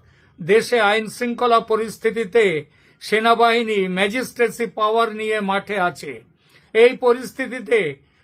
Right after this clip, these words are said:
সামরিক ও বিচার বিভাগের মধ্যে খুব সমন্বয় প্রয়োজন। এই সমন্বয় যে নেই, এতদিন কিন্তু সে বিষয়ে কোনো কথা শোনা যায়নি। সুতরাং এই ব্যাপার নিয়ে, অর্থাৎ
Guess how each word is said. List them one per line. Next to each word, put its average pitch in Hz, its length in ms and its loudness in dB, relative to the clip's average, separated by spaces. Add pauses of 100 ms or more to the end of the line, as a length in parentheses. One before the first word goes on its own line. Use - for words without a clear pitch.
(120)
সামরিক 247 640 -2
ও 247 120 2
বিচার 226 400 -4
বিভাগের 226 480 -2
মধ্যে 214 360 -2 (160)
খুব 214 200 -10
সমন্বয় 202 640 -6
প্রয়োজন। 220 520 2 (480)
এই 240 160 4 (100)
সমন্বয় 240 600 -2
যে 254 80 0 (240)
নেই, 277 280 2 (580)
এতদিন 262 460 0
কিন্তু 247 260 -10
সে - 220 -4
বিষয়ে 226 380 -6
কোনো 233 200 -8
কথা 226 260 -8
শোনা 247 280 -10
যায়নি। 247 420 -8 (640)
সুতরাং 277 460 2 (460)
এই 269 240 4
ব্যাপার 262 340 0 (100)
নিয়ে, 254 240 -4
অর্থাৎ 226 320 -2